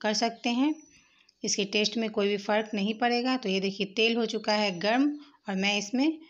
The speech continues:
थोड़ी थोड़ी सी टॉपिंग कर रही हूँ पकौड़ियों की। तेल आप शुरू शुरू में गर्म रखिएगा और फिर गैस को स्लो कर दीजिएगा ताकि हमारी पकौड़ियाँ अच्छी तरह से अंदर तक पक जाएं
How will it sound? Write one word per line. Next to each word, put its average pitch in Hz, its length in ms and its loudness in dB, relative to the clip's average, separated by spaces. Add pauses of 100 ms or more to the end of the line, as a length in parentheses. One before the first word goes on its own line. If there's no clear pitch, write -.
(220)
थोड़ी 196 240 0
थोड़ी 202 260 -2
सी 294 240 -4 (1400)
टॉपिंग 196 380 -2
कर 214 180 0
रही 240 260 0
हूँ 247 180 0
पकौड़ियों 240 500 0
की। 302 280 -4 (960)
तेल 226 200 4
आप 233 140 2
शुरू 233 260 0
शुरू 233 240 0
में 226 220 0
गर्म 214 300 0
रखिएगा 240 560 0
और 196 220 0
फिर 262 320 -2 (120)
गैस 190 300 0
को 262 140 -2 (300)
स्लो 202 360 -4
कर 175 180 -4
दीजिएगा 175 460 -4
ताकि 185 300 -4
हमारी 190 260 0
पकौड़ियाँ 214 560 0 (540)
अच्छी 196 280 0
तरह 226 260 2
से 220 160 -4
अंदर 202 320 0
तक 233 320 -2
पक 214 200 2
जाएं 247 320 2